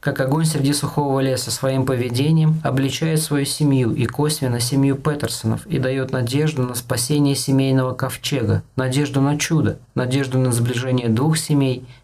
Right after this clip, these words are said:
двух вер. В каждой сцене камера в руках оператора-постановщика Хеннинга Бенстона стоит на одном месте и сохраняет своё положение до конца сцены.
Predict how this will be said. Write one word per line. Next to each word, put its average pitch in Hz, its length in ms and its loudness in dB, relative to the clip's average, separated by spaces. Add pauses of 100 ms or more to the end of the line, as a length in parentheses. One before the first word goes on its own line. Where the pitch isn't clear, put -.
(160)
двух 117 380 0
вер. 110 300 -2 (340)
В - 80 -20
каждой 156 400 0
сцене 160 560 -2 (160)
камера 156 380 2
в 131 40 0
руках 147 380 0
оператора-постановщика 143 1200 -2
Хеннинга 139 520 2
Бенстона 127 720 0 (380)
стоит 151 460 0
на 143 100 2
одном 143 260 2
месте 160 360 2
и - 20 0
сохраняет 147 540 0
своё 139 240 -2
положение 143 560 2
до 123 100 0
конца 135 380 -2
сцены. 117 580 -2